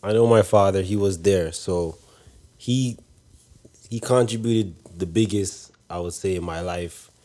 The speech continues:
in terms of just, you know, his character. Like, I always remember my father waking up in the morning, going to work.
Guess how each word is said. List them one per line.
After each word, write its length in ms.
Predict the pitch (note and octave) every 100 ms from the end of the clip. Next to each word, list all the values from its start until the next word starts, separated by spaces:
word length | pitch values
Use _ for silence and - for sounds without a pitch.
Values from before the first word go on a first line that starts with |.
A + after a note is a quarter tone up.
| _ -
in 140 | F2 F2
terms 320 | F#2+ F2+ E2+
of 160 | E2 D2+
just, 440 | E2+ D#2+ - - _ _ _ _ _ _ -
you 100 | E2
know, 200 | D#2+ D2+
his 180 | D#2+ -
character. 540 | - G2 F#2 F2 -
Like, 180 | D#2+ D2+
I 60 | F2
always 240 | F#2+ G2
remember 200 | F#2+ G2 F#2
my 140 | F2
father 480 | - F2+ E2+ F2 D#2+ _ _ _ _
waking 300 | F2+ F#2 G#2
up 140 | F#2+ F2
in 80 | F2
the 60 |
morning, 260 | E2+ E2+ E2
going 160 | D#2+ D#2+
to 60 |
work. 260 | D#2 D2 C2+